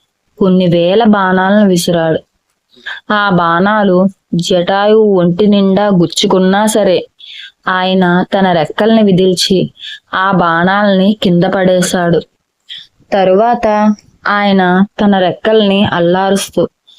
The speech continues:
ఆ రథాన్ని కొట్టి రావణుణ్ణి తన ముక్కుతో కుమ్మాడు. ఆ,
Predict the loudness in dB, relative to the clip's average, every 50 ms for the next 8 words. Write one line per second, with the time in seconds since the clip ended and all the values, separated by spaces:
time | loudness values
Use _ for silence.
0 | -20 -20 -20 _ -6 -4 -2 -2 -2 -2 -2 0 0 0 0 2 2 2 0 0
1 | 0 -2 -2 -2 -2 -2 0 2 2 2 0 0 0 0 -2 -2 -2 -2 0 2
2 | 2 2 2 2 2 2 2 2 2 0 -2 -4 _ _ _ _ _ _ -6 -4
3 | -2 0 0 0 0 -2 -2 -2 -2 0 0 2 2 2 2 2 0 -2 _ _
4 | _ _ _ _ _ _ _ -2 0 0 0 0 0 0 0 0 0 0 -2 -4
5 | _ _ _ _ _ _ _ _ _ _ _ _ _ _ _ _ _ _ _ _
6 | _ _ _ _ _ _ _ _ _ _ _ _ _ _ _ _ _ _ _ _
7 | _ _ _ _ _ _ _ -8 -6 -4 -2 -2 -2 -2